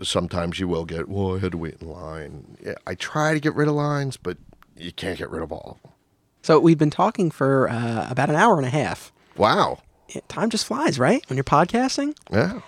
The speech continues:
Speaker 2: Uh, so as we wind down here, uh, is there anything else that you wanna say about the, the running of the show? I know we got into a lot, but is there anything that, that we didn't get to that you wanted to share?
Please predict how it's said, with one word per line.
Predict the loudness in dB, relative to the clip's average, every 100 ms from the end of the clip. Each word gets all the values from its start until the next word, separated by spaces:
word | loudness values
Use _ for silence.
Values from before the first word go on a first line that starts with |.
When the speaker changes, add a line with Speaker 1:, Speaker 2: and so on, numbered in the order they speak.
| -8 0
Speaker 2:
Uh, | 2
so | 4
as | 4 4
we |
wind | 4 4 2
down | 0 0
here, | 0 2 2 0
uh, | -2 -2
is |
there | 0
anything | 0 0
else | -2 0
that |
you | 2
wanna | 2 0
say | 0 0
about | 0 0 0 0 -2 -10
the, | -8 -4 -4 -2 -4
the | -2 0
running | 2 2 0
of | -2
the | -2
show? | -2 2
I |
know | 2
we | 2
got | 0
into | 0 0
a | 2
lot, | 2 2
but | -2
is | -4
there | -2
anything | 0 -2 -2
that, | -2 -4
that | -4
we | -2
didn't | -2 -2
get | -4
to | -2 -2
that | -2
you |
wanted | -4 -6 -6
to | -4 -4 -6 -8
share? | -6 0 2 0